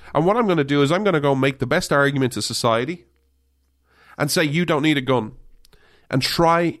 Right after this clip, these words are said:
through the Constitution and repeal the Second Amendment. Now, there are some people who have hinted that this is the motive, like John Paul Stevens. But I would actually respect that person a lot more if they went,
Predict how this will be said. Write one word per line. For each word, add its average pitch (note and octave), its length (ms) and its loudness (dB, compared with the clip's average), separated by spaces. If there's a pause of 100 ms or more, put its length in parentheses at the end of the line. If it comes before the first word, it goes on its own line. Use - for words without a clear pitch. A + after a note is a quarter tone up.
through A#3+ 200 2
the B3+ 60 -2
Constitution C#3+ 760 -2
and B2+ 100 2
repeal C3+ 380 0
the A#2+ 60 -8
Second B2 340 -2
Amendment. A2+ 420 -2 (200)
Now, G3 140 2
there G3+ 40 2
are A3 140 4
some G3 240 0
people D#3+ 240 0
who D3 140 4
have C3 160 0 (300)
hinted F#3 420 0
that B2+ 180 2
this C3 220 -2
is A#2+ 140 -2
the A#2+ 80 0
motive, A#2+ 460 0
like G#2+ 140 -2
John C3 240 0
Paul B2 240 4
Stevens. A2+ 600 -4 (800)
But F#3 140 0
I C4 120 4
would C#4+ 100 2
actually G#3+ 280 -2
respect G3 420 -2
that F3+ 220 0
person E3+ 320 0
a C3 80 4
lot C3+ 200 2
more C#3+ 340 -4 (1500)
if D#3 140 0
they D#3 140 2
went, D3 240 2